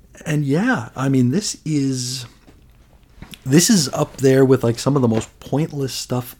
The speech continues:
I've, I've ever read as part of, like, a shared universe or a, a line, you know, a line of books. We already saw in the, in X-Men number five, uh, X twenty-three is back. She's just back,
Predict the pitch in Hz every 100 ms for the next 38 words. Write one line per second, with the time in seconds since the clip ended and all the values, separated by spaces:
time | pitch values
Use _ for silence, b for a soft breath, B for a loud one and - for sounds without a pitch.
0 | - 131 123 - _ _ 180 - 151 135
1 | 135 131 120 143 208 - 117 123 131 123
2 | 120 120 113 - 117 113 107 117 131 127
3 | 135 - 117 110 104 104 - 110 107 110
4 | 120 135 - - - - 120 110 104 113
5 | 110 117 127 110 - 135 135 - - -
6 | B B B B B B B B B B
7 | - 131 139 165 170 - 143 151 123 120
8 | 120 127 120 131 143 - 131 123 120 123
9 | 120 123 117 - 147 165 101 110 117 -
10 | - 113 113 110 107 120 123 - - 131
11 | - 151 139 120 123 139 147 131 143 147
12 | 139 - - _ _ - 139 165 - -
13 | - _ - 135 123 139 - 127 143 -